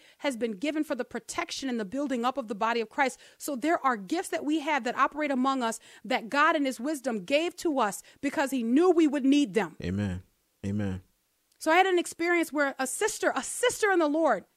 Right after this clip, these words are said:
Speaker 1: asked me to come and pray for her, come to her apartment and pray for her. All right? And so first, I check with Will. "Will, this, what do you think?" He says, "Well, if you feel comfortable with that," I say, "Go pray."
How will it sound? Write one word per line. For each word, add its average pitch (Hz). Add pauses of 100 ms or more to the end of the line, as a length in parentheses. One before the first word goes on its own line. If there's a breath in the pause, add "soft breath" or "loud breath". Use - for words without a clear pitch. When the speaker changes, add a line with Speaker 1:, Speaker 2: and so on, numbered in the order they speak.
(340)
Speaker 1:
asked 359
me 294 (160 soft breath)
to 320
come 349
and 254
pray 302
for 285
her, 226 (640)
come 359
to 349
her 311
apartment 269
and 220
pray 247
for 214
her. - (640)
All 214
right? 220 (500)
And 202
so 233
first, 277
I 185
check 220
with 214
Will. 180
"Will, 190
this, 185
what 202
do 185
you 185
think?" 165 (680)
He -
says, 196
"Well, 175
if 175
you 190
feel 190
comfortable 208
with 190
that," 220 (220)
I 139
say, 170
"Go 180
pray." 247